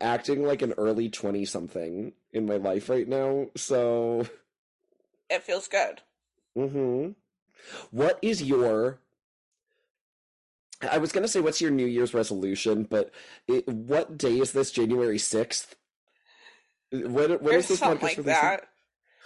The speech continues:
Speaker 1: And
Speaker 2: Something
Speaker 1: I
Speaker 2: like
Speaker 1: know,
Speaker 2: that.
Speaker 1: I know why my brain immediately <laughs> went to January sixth, and I'm like, "That shouldn't be a date we think about." Um,
Speaker 2: Yeah, no, the fifth.
Speaker 1: Okay, January
Speaker 2: Fifth.
Speaker 1: fifth. A much
Speaker 2: Yeah.
Speaker 1: better day in American <laughs> history.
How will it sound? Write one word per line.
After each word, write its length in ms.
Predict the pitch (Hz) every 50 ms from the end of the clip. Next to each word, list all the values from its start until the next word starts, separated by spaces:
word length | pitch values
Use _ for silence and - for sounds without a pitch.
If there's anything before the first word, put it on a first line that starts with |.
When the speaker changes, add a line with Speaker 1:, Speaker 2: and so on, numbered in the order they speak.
| - - _
Speaker 1:
And 140 | - 143 -
Speaker 2:
Something 200 | - 151 160 -
Speaker 1:
I 40 | 156
Speaker 2:
like 140 | 151 147 143
Speaker 1:
know, 80 | 143 139
Speaker 2:
that. 200 | 139 - - 139
Speaker 1:
I 60 | 143 139
know 240 | 139 139 139 143
why 260 | 139 117 117 113 113 113
my 180 | 117 117 117
brain 240 | 110 117 135 123 120
immediately 640 | 127 113 107 104 104 107 107 123 123 110 123 127
<laughs> 80 | 110 -
went 140 | 151 135 -
to 100 | 139 127
January 520 | 104 135 127 117 110 117 117 113 107 127 -
sixth, 500 | - - - 131 120 - - - - -
and 160 | - 170 151
I'm 100 | 156 165
like, 240 | 170 170 160 - - _ _ _ -
"That 240 | 208 226 - - -
shouldn't 340 | - - 139 120 120 - 107
be 140 | 117 117
a 60 | 110 107
date 300 | 104 113 98 92 90 -
we 120 | 101 120
think 280 | 131 - 117 107 101 -
about." 340 | 107 98 101 104 101 - - - - - - - - - -
Um, 320 | 139 147 147 147 151 151 - 147 -
Speaker 2:
Yeah, 200 | 220 226 214 -
no, 220 | 202 202 185 - - -
the 100 | 240 254
fifth. 800 | 247 - - - - - 302 269 240 196 175 190 240 - - - - _ _ - - _ _ _
Speaker 1:
Okay, 280 | - 139 - 156 127 127
January 420 | 113 143 143 131 135 131 131 135
Speaker 2:
Fifth. 160 | 220 202 170 151 135 107 101 - - -
Speaker 1:
fifth. 120 | - - _ _ _ _ _ - - - -
A 80 | 123 127
much 200 | 127 127 135 202
Speaker 2:
Yeah. 140 | 190 175 -
Speaker 1:
better 220 | 131 123 127 131
day 380 | 123 104 131 117 110 110 110 113
in 80 | 110
American 460 | 110 110 107 107 113 110 - 139 131
<laughs> 60 | 123 -
history. 580 | 143 131 - - 117 107 101 101 127 139 -